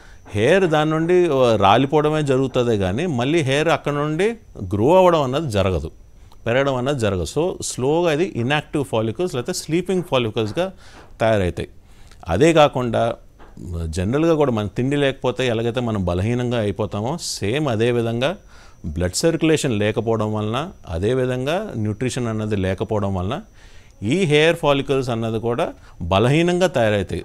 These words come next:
ఒకవేళ హెయిర్ దాని నుండి మనకి జుట్టు గ-, పెరిగినా కూడా చాలా బలహీనంగా, ఆ, డల్గా,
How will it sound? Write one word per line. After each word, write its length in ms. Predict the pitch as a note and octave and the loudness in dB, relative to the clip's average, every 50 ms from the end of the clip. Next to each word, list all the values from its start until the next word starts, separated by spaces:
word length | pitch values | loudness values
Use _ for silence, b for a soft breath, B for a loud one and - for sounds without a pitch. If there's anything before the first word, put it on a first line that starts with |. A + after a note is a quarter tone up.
| - - | -8 -10
ఒకవేళ 360 | G2 F#2+ - - G#2+ A#2 C3+ C#3 | -12 -8 -4 -2 0 0 2 2
హెయిర్ 300 | A2+ G#2 G#2 A2+ A#2+ B2+ | 2 2 2 2 0 0
దాని 280 | A#2+ A#2 G#2+ G#2+ A2 | -2 -2 -2 -2 -2
నుండి 240 | A2 A2+ A#2 A#2 A#2+ | -2 -2 -2 -2 -2
మనకి 340 | A2+ G#2+ G#2 G2+ G2 - G#2 | -2 -2 -2 -4 -2 -4 -4
జుట్టు 400 | F2+ F#2+ F#2 - - C3 A2+ F#2 F#2+ | -4 -4 -6 -4 -2 -4 -2 -2 -2
గ-, 400 | F#2 F#2 F#2 F2+ F2+ F2 F2 E2+ - - | -2 0 0 0 0 0 -2 -4 -4 -2
పెరిగినా 380 | G2+ F#2 G2+ G#2 A#2+ B2 C3 C3 | -2 0 0 0 0 0 -2 -2
కూడా 340 | B2+ - B2 B2+ F#3 B3 - B B B B B B - - | 0 0 0 0 0 -2 -6 B B B B B B -4 -2
చాలా 140 | G#2 B2 C#3 | 0 0 2
బలహీనంగా, 1000 | A#2+ G#2 G2 G#2 G#2+ G#2+ A#2+ B2+ B2+ B2+ B2 A#2+ A#2+ A2+ A#2 B2+ C3+ D3 D#3+ D3+ | 2 2 0 0 0 0 0 -2 -2 -2 -4 -4 -4 -4 -2 0 0 0 0 0
ఆ, 460 | C3 A#2 A2 A2 G#2 G#2 G2+ G2 G2 | 0 0 -2 -2 -2 -4 -4 -4 -4
డల్గా, 640 | G2 F2 E2+ F#2 F#2+ G#2+ A#2+ B2+ A#2+ B2+ C#3 D3 D3 | -4 -4 -2 -2 0 0 2 2 2 2 2 2 0